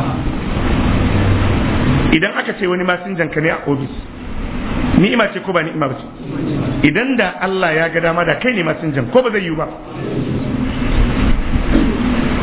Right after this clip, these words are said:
Idan Allah ya ni'imtar da kai ni'ima,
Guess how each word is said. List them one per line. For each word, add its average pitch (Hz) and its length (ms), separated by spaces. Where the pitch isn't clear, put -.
Idan 254 300
Allah 277 400
ya 226 100
ni'imtar 254 540
da 196 80
kai 180 160
ni'ima, 180 320